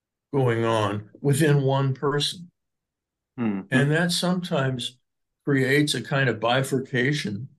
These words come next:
Speaker 1: or a duality between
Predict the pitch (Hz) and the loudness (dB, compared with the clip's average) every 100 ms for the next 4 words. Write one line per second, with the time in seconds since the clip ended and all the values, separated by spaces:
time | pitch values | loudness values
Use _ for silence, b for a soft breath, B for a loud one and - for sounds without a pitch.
0 | _ _ 131 104 104 117 110 113 143 156 | _ _ -4 -4 2 4 6 6 4 4
1 | 110 98 110 - _ _ _ _ _ _ | 0 -4 -8 -18 _ _ _ _ _ _
2 | _ _ _ _ 127 - 156 143 139 127 | _ _ _ _ -8 -2 2 4 4 0